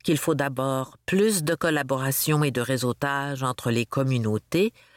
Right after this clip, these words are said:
pour s'assurer d'aller dans la bonne direction. Je trouve qu'on se cible trop dans nos silos,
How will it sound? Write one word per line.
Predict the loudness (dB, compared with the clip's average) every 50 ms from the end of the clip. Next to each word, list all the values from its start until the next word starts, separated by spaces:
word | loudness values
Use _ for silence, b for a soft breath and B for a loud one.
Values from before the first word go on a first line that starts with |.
| b b b b _
pour | -2 -2 -2 0
s'assurer | 0 0 0 0 0 -2 0 0 0 -2 0
d'aller | 0 0 0 0 0 0 -2 -2 -2
dans | -2 0 2 2
la | 2 2
bonne | 2 0 0 0 0
direction. | 0 0 -2 0 -2 -4 -4 -4 -6 -4 -4 -6 -6 -8 -10 -16 _ _ _ _ _ _ _ _ _ _ _ _ _ _ _ _ _ _ _ _ _ _ _ _ _ _ _ _ _
Je | -2 0
trouve | 0 4 4 4 4 4 2
qu'on | 2 0 0
se | 2 2 0 0
cible | 0 0 2 2 4 4 4 4 4 2 2 0 -2 _
trop | -10 -4 0 2 2 4 2 2
dans | 2 0 2
nos | 2 4 4 4 2
silos, | 2 0 0 0 0 2 2 4 4 6 4 4 2 2 -2